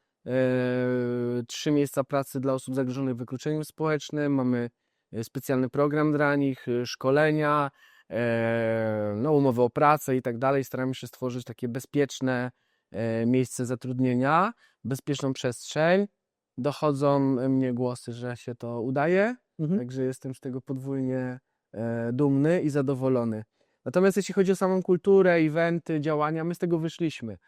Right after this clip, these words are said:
Speaker 1: Stacja Muranów przez, e,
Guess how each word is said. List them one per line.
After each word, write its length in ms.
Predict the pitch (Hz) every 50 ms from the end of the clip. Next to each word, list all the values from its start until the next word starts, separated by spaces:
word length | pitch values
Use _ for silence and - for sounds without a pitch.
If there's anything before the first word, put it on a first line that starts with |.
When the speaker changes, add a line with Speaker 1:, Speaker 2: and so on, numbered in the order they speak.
| _ _ _ _
Speaker 1:
Stacja 320 | _ - 165 160 - 185
Muranów 540 | 175 175 175 170 175 175 175 175 175 175 165
przez, 480 | _ - - - 151 151 147 - - - _ _ _ _ _ _ _ -
e, 640 | - 127 135 135 135 135 135 131 131 131 127 131 135